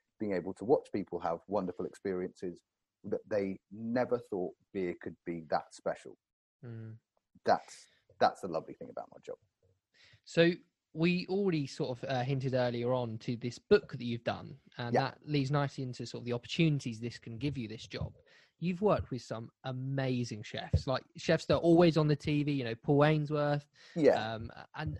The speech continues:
Speaker 2: that must be fantastic fun. It must be
Speaker 1: It's
Speaker 2: great to work with guys like that.
Speaker 1: It's amazing. And funny enough, right, right at the beginning, we're not gonna dwell on lockdown and the situation that we're in, um, but right at the beginning, um, sort of taking a leaf out of your,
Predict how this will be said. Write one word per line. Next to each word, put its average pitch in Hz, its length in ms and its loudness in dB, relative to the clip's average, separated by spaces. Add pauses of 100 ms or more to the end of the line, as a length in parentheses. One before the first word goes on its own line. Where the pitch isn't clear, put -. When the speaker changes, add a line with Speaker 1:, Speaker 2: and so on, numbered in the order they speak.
(140)
Speaker 2:
that 196 180 -2
must 135 180 -8
be 117 100 -10
fantastic 120 560 -12
fun. 113 260 -12 (220)
It 160 80 -4
must 160 120 0
be 135 80 6
Speaker 1:
It's 139 80 0
Speaker 2:
great 139 260 0
to 131 100 -6
work 113 120 -4
with 113 80 -10
guys 110 240 -6
like - 80 -10
that. - 180 -14 (340)
Speaker 1:
It's 127 220 2
amazing. 107 720 2
And 107 260 0 (160)
funny 139 200 6
enough, 104 200 0 (140)
right, 110 300 2
right 123 240 2
at - 40 -18
the 101 80 -2
beginning, 90 360 -4
we're 92 80 -4
not 92 160 -4
gonna 87 140 -8
dwell 87 280 2
on 85 180 -4 (400)
lockdown 101 380 2
and 85 100 -6
the 80 60 -8
situation 82 640 -4
that 85 160 -4
we're 90 180 -2
in, 82 220 -6 (240)
um, 85 240 -4
but - 100 -2 (140)
right 113 200 4
at - 120 -12
the 92 80 -6
beginning, 90 560 -4 (500)
um, 90 160 2
sort - 200 -2
of - 60 -8
taking 113 280 4
a - 20 0
leaf 110 240 -2
out 90 160 2
of 87 180 -6 (260)
your, 107 280 2